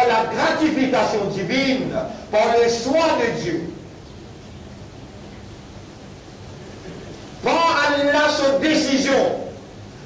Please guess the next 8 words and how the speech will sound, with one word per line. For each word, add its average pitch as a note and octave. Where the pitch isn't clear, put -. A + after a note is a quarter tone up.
par C#4
Allah C#4
son C4+
amour, C#4+
par B3+
Allah B3+
sa B3+
volonté, C4+